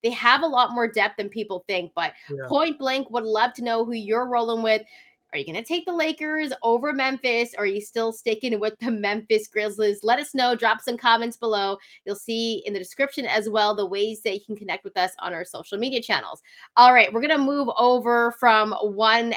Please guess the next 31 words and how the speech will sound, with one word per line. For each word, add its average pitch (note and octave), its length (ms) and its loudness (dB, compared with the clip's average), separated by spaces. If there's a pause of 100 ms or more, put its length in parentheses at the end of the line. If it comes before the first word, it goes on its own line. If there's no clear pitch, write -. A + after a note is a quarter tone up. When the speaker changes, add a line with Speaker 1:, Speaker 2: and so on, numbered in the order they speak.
Speaker 1:
L G#3+ 160 2
A G#3+ 180 -2
team G#3+ 460 -4
Speaker 2:
<laughs> C4+ 180 8
Speaker 1:
to F4+ 60 2
another. C4+ 580 4 (400)
Uh, A3 240 4 (320)
Kawhi F4 440 2
Leonard, C#4+ 420 2
he's B3 240 -6
been C#4 180 -4
killing C#4 400 -2
it C4+ 200 0
as A#3 300 4
of A#3+ 120 -2
late, G#3+ 320 -4
Akeem. A#3 540 -6 (640)
Is D#4+ 240 0
he G#4+ 340 2
the D#4+ 100 2
best B3+ 340 0
player B3+ 260 0
that A3+ 240 2
entered A3+ 380 -2
the A#3 80 -4
playoffs A3+ 680 2
and G#3 400 0 (100)
in A3+ 160 -6
game A#3+ 280 -4
one G#3+ 180 -2
dropped G3 280 -2